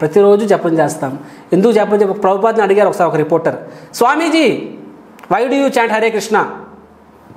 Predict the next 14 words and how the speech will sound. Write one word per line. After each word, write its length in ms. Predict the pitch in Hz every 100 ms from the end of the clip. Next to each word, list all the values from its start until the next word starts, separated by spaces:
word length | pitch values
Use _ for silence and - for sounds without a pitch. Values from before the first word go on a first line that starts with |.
| - - - - - - - - -
ప్రభుపాద 320 | 180 180 196
ఏం 100 | 190
చెప్పారు? 380 | 185 185 185 240 - - - - - - 175
"Because 640 | 180 196 190 - - 185
we 60 | 165
want 140 | 160
to 80 | 160
chant 200 | 165 147
Hare 120 | 143 139
Krishna." 300 | 135 - 135 - - - - - - - - - - - - - - - - -
Shock. 340 | - 262 - - - - - - - - - - - - - - - - - - - - -
ఇప్పుడు 180 | - 190
యోగులు 420 | 175 175 214 226
ఉంటారు, 460 | 202 190 170 143